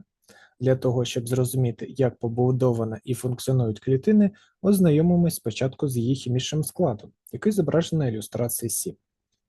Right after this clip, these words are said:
Типова клітина організму людини містить як органічні, так і неорганічні речовини. Шістдесят п'ять відсотків води, один і п'ять відсоток інших неорганічних сполук, двадцять відсотків білків, дванадцять ліпідів і близько одного нуклеїнових кислот,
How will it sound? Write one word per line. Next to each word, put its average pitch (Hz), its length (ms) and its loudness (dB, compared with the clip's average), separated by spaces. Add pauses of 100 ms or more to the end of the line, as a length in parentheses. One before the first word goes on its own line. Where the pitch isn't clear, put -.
(600)
Типова 131 380 0
клітина 196 440 2
організму 170 520 2
людини 156 380 2
містить 160 440 -4
як 135 180 0
органічні, 120 640 -4 (320)
так 214 200 0
і 220 40 2
неорганічні 139 680 2
речовини. 120 540 -6 (540)
Шістдесят 165 460 0
п'ять 143 300 0
відсотків 117 480 -4
води, 180 440 2 (440)
один 151 300 4
і 143 60 0
п'ять 123 300 -2
відсоток 123 520 -4
інших 196 360 0
неорганічних 165 600 2
сполук, 151 580 -2
двадцять 135 480 0
відсотків 110 460 -6
білків, 117 520 0
дванадцять 123 680 -2
ліпідів 190 580 -2
і 160 80 -4
близько 208 360 0
одного 120 340 -2
нуклеїнових 123 500 -4
кислот, - 400 -14